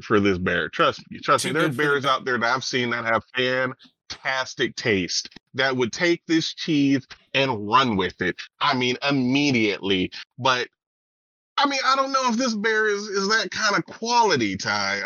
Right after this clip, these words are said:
Speaker 1: I
Speaker 2: I mean, this
Speaker 1: mean,
Speaker 2: bear looks pretty high qual-, what
Speaker 1: no
Speaker 2: do you
Speaker 1: offense
Speaker 2: say,
Speaker 1: to
Speaker 2: bear? You
Speaker 1: you,
Speaker 2: think
Speaker 1: Miss
Speaker 2: you're
Speaker 1: Bear. No
Speaker 2: high
Speaker 1: offense to
Speaker 2: quality?
Speaker 1: you.
Speaker 2: I mean,
Speaker 1: I'm just
Speaker 2: eh,
Speaker 1: saying.
Speaker 2: if you're,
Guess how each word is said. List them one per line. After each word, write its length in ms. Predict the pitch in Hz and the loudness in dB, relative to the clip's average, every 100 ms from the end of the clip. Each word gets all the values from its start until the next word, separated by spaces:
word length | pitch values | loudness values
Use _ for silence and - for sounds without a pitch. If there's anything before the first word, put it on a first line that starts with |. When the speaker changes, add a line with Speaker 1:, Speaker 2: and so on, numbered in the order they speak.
| - | -2
Speaker 1:
I 60 | 233 | 0
Speaker 2:
I 20 | |
mean, 280 | 359 370 349 | 2 2 2
this 180 | 381 | 0
Speaker 1:
mean, 80 | 320 | 0
Speaker 2:
bear 180 | 403 403 | -2 0
looks 480 | 339 349 381 - - | 0 0 0 0 0
pretty 260 | 277 240 | 0 0
high 140 | 214 180 | 0 -2
qual-, 200 | 190 233 | -6 -6
what 100 | 359 | 0
Speaker 1:
no 80 | 302 | 2
Speaker 2:
do 40 | |
you 60 | 311 | 2
Speaker 1:
offense 320 | - 320 392 | 0 -2 -2
Speaker 2:
say, 20 | |
Speaker 1:
to 60 | 254 | -2
Speaker 2:
bear? 140 | 190 | 0
You 80 | 294 | 0
Speaker 1:
you, 60 | 285 | 2
Speaker 2:
think 160 | 320 | 0
Speaker 1:
Miss 80 | 190 | 0
Speaker 2:
you're 120 | 247 | 2
Speaker 1:
Bear. 320 | 294 330 330 - - | 2 2 -2 -8 -4
No 60 | 226 | 0
Speaker 2:
high 60 | 262 | 0
Speaker 1:
offense 80 | 277 | 0
to 60 | 285 | 0
Speaker 2:
quality? 400 | 277 285 302 302 | 2 2 2 2
Speaker 1:
you. 120 | 202 | 0
Speaker 2:
I 60 | 247 | 0
mean, 420 | 220 202 160 156 240 | 2 2 -2 2 2
Speaker 1:
I'm 140 | 247 | 2
just 200 | 233 170 | 2 0
Speaker 2:
eh, 100 | 123 | 0
Speaker 1:
saying. 240 | 208 156 139 | 0 0 0
Speaker 2:
if 60 | |
you're, 220 | 190 233 | 0 0